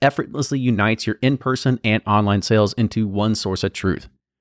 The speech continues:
Track every sale across your business in one place and know exactly what's in stock. Connect with customers in line and online.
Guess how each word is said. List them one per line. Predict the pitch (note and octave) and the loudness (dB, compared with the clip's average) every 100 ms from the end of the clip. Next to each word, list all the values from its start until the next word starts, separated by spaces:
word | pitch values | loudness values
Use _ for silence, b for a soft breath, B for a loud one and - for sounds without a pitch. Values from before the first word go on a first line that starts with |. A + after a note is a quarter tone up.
| - | -2
Track | A#2 A2 - | 2 2 0
every | A#2 C3+ D#3 | -4 0 0
sale | - A#2+ | 2 2
across | A#2 - G#2+ - | 2 2 2 2
your | |
business | G2 A2 G#2+ G#2+ - | 0 0 0 -4 -2
in | A#2 G#2 | -2 0
one | G2 G#2+ | 0 0
place | F#2+ G2 F2 - | 2 0 0 -2
and | G#2 | -2
know | F#2+ G2 - | 0 0 -2
exactly | G2 F2+ G2 G2 A#2 G#2 - - | -4 0 0 0 0 -2 -4 -8
what's | F2+ E2+ | -8 -2
in | F#2+ | -4
stock. | - D#2+ C2+ - _ _ _ _ - | -2 -4 -4 -8 _ _ _ _ -2
Connect | G#2+ A2 | -2 0
with | G#2 | -2
customers | D3+ D3+ D#3 D3+ - | 0 0 0 -2 -2
in | D#3 D#3 | 0 2
line | C#3 C#3 C#3 - | 2 2 0 -2
and | G#2 G#2+ - - | -2 -2 -4 -2
online. | F#2 F2 D#2+ C#2+ A#1+ | 0 0 -2 -6 -8